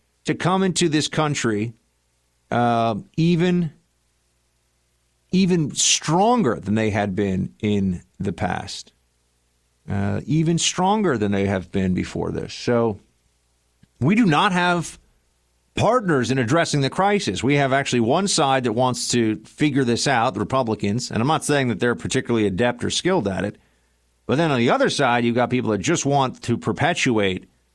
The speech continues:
exactly what's going on, and that's why you're gonna just see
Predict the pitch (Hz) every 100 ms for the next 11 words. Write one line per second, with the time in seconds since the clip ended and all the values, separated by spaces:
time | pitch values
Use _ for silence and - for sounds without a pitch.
0 | - 107 90 139 139 135 113 104 - 110
1 | 98 113 104 90 101 120 - 113 104 98
2 | 98 98 101 98 92 104 - 110 98 95